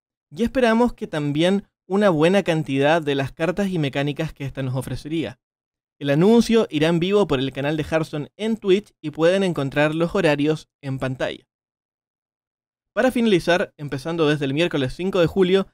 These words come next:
se realizará el Midsummer Festival, evento que nos traerá una bonificación de oro en las misiones y traerá un Tavern Brawl que tendrá de protagonista a Ragnaros y también a Mini Ragnaros. Pero esto es todo por ahora y nos vemos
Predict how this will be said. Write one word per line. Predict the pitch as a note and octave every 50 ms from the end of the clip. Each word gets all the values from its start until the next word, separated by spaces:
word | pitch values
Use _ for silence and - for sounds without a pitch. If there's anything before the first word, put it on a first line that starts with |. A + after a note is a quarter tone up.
| _ _ _ _
se | - F3+ F#3+
realizará | G3+ G3+ G3+ F#3 - - D#3 D#3+
el | E3+ F3 E3
Midsummer | D#3 F3 F#3 - - - E3+ E3+ F3 D#3+ -
Festival, | - E3+ E3 D3+ - D3+ C#3 A#2+ A2+ A#2+ _ _ _ _ _ _
evento | - D3+ D3+ E3+ G3+ A3+ A3+ - A3+
que | E3 F3+
nos | E3+ D#3+ D#3+
traerá | - D#3 C#3+ C#3 D#3 E3+
una | G3 G3+ G3+ F3+
bonificación | E3+ D#3+ D3 C3+ C3+ C#3+ - C3+ B2+ - E3 E3+ F3+ F3
de | D#3+ C#3
oro | D3+ F3 F3+ F3+ E3+ -
en | - F#3+ G#3
las | G#3+ G#3
misiones | F#3+ D#3 C#3 - D#3 D#3 D#3+ E3 E3 D#3+ - _ _ _ _
y | - F3+
traerá | - A3+ A#3+ A3 G3 F#3 F3
un | F3+ F3 D#3+
Tavern | - D#3+ E3+ E3 D3 C#3
Brawl | C3 C3+ C3+ C#3+ D#3+ F3 - _ _ _ _ -
que | D3+
tendrá | B2+ C#3 C3+ C3+ C#3+ E3
de | F3 F3
protagonista | D#3+ E3 D#3 C#3+ C3 B2+ C3 C#3+ D#3 - - C3 F2
a | C#3
Ragnaros | C#3 C#3+ E3 F3+ F#3+ G3+ G#3+ G3+ G#3 A3 G#3 - _ _ -
y | A#3+
también | G3+ B3+ A#3 G#3 F3 E3+ F3+ F3+ - -
a | D3 C#3+
Mini | C#3+ C#3+ C#3+ C#3 C3+
Ragnaros. | B2 C3 C#3+ C#3 C3 G#2+ E2+ - - - _ _ _ _ _ _ _ -
Pero | D3+ C#3
esto | B2+ - E3+
es | D#3+
todo | - F3+ F3+ F3
por | D#3+ D3
ahora | C3+ C#3 D#3+ F3+ G3+ G3 - _ _ _ -
y | E3
nos | F3 F3+
vemos | D#3 D3 C#3+ D3+ D3+ D#3 - -